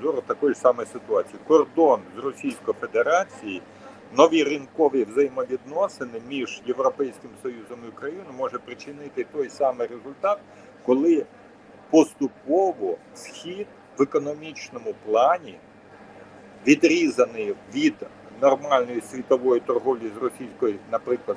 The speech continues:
Федерацією, да, вимушений ввести свою продукцію в Європейський Союз, і це йому буде коштувати значно більше, ніж та ж сама продукція, випущена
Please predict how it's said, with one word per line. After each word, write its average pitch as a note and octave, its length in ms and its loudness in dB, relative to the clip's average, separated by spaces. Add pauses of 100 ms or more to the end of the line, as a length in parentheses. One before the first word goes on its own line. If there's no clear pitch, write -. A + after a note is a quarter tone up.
Федерацією, B2 720 4
да, D3 200 4 (840)
вимушений D3 960 4
ввести C#3 380 2
свою C3 340 -2
продукцію B2+ 720 0
в A#2+ 40 -10
Європейський B2 680 0
Союз, C#3 220 -2 (340)
і B2 60 -4
це C3+ 160 6
йому C3 300 2
буде B2 300 2
коштувати G#2+ 580 -4 (300)
значно C3+ 680 4
більше, D3+ 380 0
ніж B2 180 -12 (100)
та B2 160 10
ж - 60 -16
сама A2+ 260 2
продукція, B2 580 0
випущена A#2 580 -4